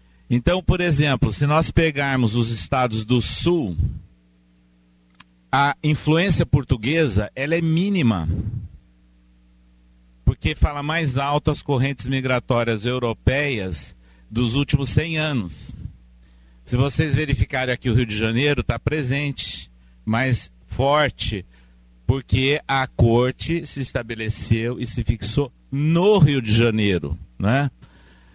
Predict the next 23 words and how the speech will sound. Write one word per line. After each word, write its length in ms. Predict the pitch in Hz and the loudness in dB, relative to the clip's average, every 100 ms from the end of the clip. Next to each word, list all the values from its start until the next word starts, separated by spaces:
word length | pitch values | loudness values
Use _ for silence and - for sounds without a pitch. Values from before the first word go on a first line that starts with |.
| - - _ _ _ _ _ _ - | -20 -20 _ _ _ _ _ _ -6
Da 140 | 131 151 | 0 2
mesma 460 | 170 196 160 170 | 2 2 2 4
forma 600 | 156 151 160 156 117 87 82 - - - - _ - _ _ - 113 | 4 4 4 4 2 0 -4 -16 -20 -20 -20 _ -20 _ _ -4 2
que 80 | |
a 60 | 139 | 4
presença 680 | - 135 113 127 147 117 139 | 4 4 4 4 2 2 2
negra 540 | 131 139 151 127 120 | 4 4 4 4 4
no 100 | 113 | 4
Brasil, 640 | 104 107 101 104 147 139 - | 2 0 0 0 2 0 -2
a 100 | 123 | -6
distribuição 760 | 113 - - 135 135 - 160 165 | -6 -6 -6 -6 -8 -2 0 2
também 320 | 151 139 170 | 2 2 2
não 180 | 175 156 | 0 0
é 100 | 131 | 2
uniforme. 880 | 117 113 101 - 110 101 90 85 80 - - - _ | 4 4 2 2 2 4 2 -2 -6 -10 -20 -20 _
Ela 220 | 117 123 | -4 0
está 260 | 127 - 131 | 2 2 0
mais 500 | 123 131 165 175 - | 2 2 2 0 0
presente 760 | - 165 156 117 131 143 147 143 | 0 0 0 2 0 0 -4 -4
nos 240 | 135 117 | -4 -4
estados 640 | 123 - 135 127 131 123 | -6 -4 -2 -2 -2 -6
que 160 | - 139 | -4 -4
foram 440 | - 131 120 98 | 0 2 2 2